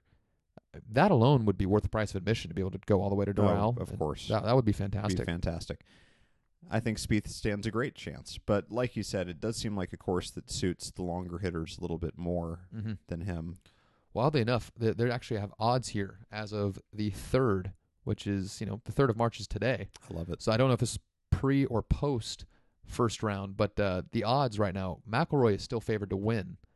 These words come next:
Speaker 1: even at one under after, you know, one round.
Speaker 2: One
Speaker 1: At,
Speaker 2: under's not bad.
Speaker 1: at nine, he's at nine to one. Spieth's at ten to one.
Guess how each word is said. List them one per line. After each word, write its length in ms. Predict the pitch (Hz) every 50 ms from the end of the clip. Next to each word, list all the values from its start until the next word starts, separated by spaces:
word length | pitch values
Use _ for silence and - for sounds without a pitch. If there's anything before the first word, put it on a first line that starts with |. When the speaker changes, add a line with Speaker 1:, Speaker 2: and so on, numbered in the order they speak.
| _ _ _ _ _ _ _ _
Speaker 1:
even 260 | - 123 123 127 117
at 140 | 101 95 -
one 200 | 90 107 113 113
under 220 | 113 113 110 101
after, 540 | 98 98 95 - 104 92 98 101 95 - - _
you 100 | - 107
know, 80 | 95 69
one 280 | 67 98 104 110 104 101
round. 280 | 107 110 107 107 101
Speaker 2:
One 160 | 101 101 190
Speaker 1:
At, 60 | 180 -
Speaker 2:
under's 220 | 107 95 95 -
not 160 | 98 80 -
bad. 280 | - - 82 110 143 143 -
Speaker 1:
at 120 | 117 - 107
nine, 240 | 110 113 113 117 110
he's 100 | 110 107
at 80 | 110 104
nine 220 | 107 110 120 120
to 60 | 120
one. 300 | 110 110 110 110 110 110
Spieth's 440 | 110 - - - 117 117 - - -
at 100 | - -
ten 180 | - 110 107 107
to 60 | 107
one. 360 | 104 107 104 104 101 101